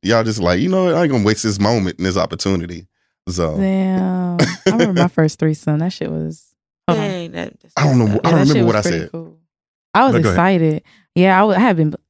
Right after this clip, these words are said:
Speaker 2: I've been wanting to have a threesome too. I was in college. Well, yeah, I was in college still. It was my second year. I was at P V my first year, but then I transferred back into Dallas.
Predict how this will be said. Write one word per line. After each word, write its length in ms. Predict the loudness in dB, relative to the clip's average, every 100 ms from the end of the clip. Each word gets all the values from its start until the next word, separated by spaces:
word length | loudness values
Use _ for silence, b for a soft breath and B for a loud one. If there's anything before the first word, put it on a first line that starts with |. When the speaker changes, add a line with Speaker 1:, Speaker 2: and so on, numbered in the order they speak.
| -4
Speaker 2:
I've 120 | 0
been 120 | 0
wanting 220 | 2 2
to 40 | 2
have 120 | 0
a 40 |
threesome 440 | -2 -4 -2 -4 -6
too. 160 | -4
I 100 | 0
was 120 | 0
in 80 | -2
college. 580 | -4 -4 -2 -4 -6 -8 0
Well, 260 | 0 0 -4
yeah, 160 | -4
I 40 | -2
was 100 | -2
in 80 | -2
college 500 | 0 0 -2 -6 -10
still. 400 | -6 -4 -4 -8 b b b _
It 300 | 2 4 2
was 460 | 0 2 2 0 -2
my 140 | -4
second 340 | -2 -4 -4 -4
year. 240 | -4 0
I 80 | 0
was 220 | 0 0
at 160 | -2 -2
P 140 | 0
V 80 | 0
my 120 | -2
first 300 | -4 -4 -4
year, 80 | -4
but 180 | -2 -2
then 120 | -2
I 80 | -4
transferred 460 | -4 -6 -6 -10 -8
back 240 | -8 -8 -8
into 200 | -10 -4
Dallas. 420 | -2 -2 -4